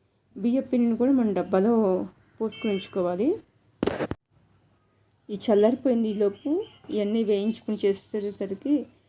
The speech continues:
అంటే ఇందాక మీకు చూపించాను కదా, చల్లారిపోయింది, డబ్బాలో పెట్టేసుకుని. ఇదైతే మార్నింగ్ వ్లాగ్. అయితే ఎర్లీ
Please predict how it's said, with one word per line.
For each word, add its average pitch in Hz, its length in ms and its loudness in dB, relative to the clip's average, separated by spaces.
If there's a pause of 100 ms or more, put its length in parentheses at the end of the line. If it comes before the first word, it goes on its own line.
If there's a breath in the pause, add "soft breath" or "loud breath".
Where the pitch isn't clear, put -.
(260)
అంటే 214 360 2
ఇందాక 226 340 0
మీకు 220 260 0
చూపించాను 208 480 0
కదా, 190 220 2 (200)
చల్లారిపోయింది, 220 640 -2
డబ్బాలో 190 340 0
పెట్టేసుకుని. 202 480 -4
ఇదైతే 226 260 2
మార్నింగ్ 214 460 2
వ్లాగ్. 190 320 0 (640 soft breath)
అయితే 240 260 2 (360)
ఎర్లీ 220 360 6